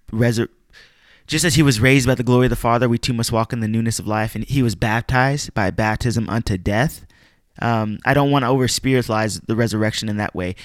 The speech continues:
The same way that Jesus resurrected is the same way that we will resurrect. Okay, um, it's, I don't wanna over spiritualize it. There's nothing, you can't over spiritualize that.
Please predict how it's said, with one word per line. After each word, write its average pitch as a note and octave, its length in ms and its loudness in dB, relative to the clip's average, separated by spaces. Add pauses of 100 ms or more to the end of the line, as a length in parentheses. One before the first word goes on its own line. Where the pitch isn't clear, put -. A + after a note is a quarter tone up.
The - 80 -6
same F3 320 0
way A3 140 2
that F#3 160 0
Jesus C#3 340 0
resurrected C3+ 560 0
is B2+ 120 -4
the A#2 60 0
same B2 280 0
way A#2+ 140 2
that G2+ 160 0
we A2+ 120 2
will A2 100 4
resurrect. G2+ 560 -2 (640)
Okay, G#2 260 -2 (300)
um, A2 240 -2
it's, A#2+ 180 -2
I G#2+ 140 0
don't C#3 160 4
wanna C#3+ 240 2 (120)
over A#2 220 2
spiritualize F3 600 2
it. F3 100 0
There's A#2 160 0
nothing, C3 460 0 (320)
you C3 120 -8
can't G3 280 2
over E3 160 4
spiritualize B2 560 -2
that. A2 240 -4